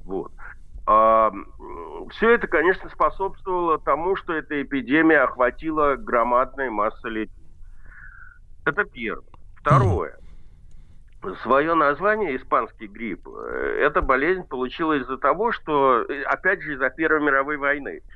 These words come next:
Speaker 1: Дело в том, что в Европе, да и в Америке господствовала военная цензура, поэтому, э, в-, эта военная цензура, значит, естественно, оберегала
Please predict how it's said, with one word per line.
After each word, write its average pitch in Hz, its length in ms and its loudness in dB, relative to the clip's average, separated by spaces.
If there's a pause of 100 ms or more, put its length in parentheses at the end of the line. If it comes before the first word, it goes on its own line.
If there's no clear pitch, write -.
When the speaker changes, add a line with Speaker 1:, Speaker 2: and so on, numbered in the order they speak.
(480)
Speaker 1:
Дело 151 300 4
в - 60 -14
том, 226 260 4
что 143 680 2
в 120 120 -14
Европе, 160 600 2
да 120 180 -6
и 131 80 -2
в 123 100 -6
Америке 185 500 0
господствовала 113 840 -2
военная 107 560 0
цензура, 107 680 -2 (420)
поэтому, 139 800 2 (260)
э, - 40 -12
в-, 104 720 4
эта 143 280 4
военная 143 540 0
цензура, 151 600 0
значит, 120 360 0
естественно, 139 800 2
оберегала 120 840 0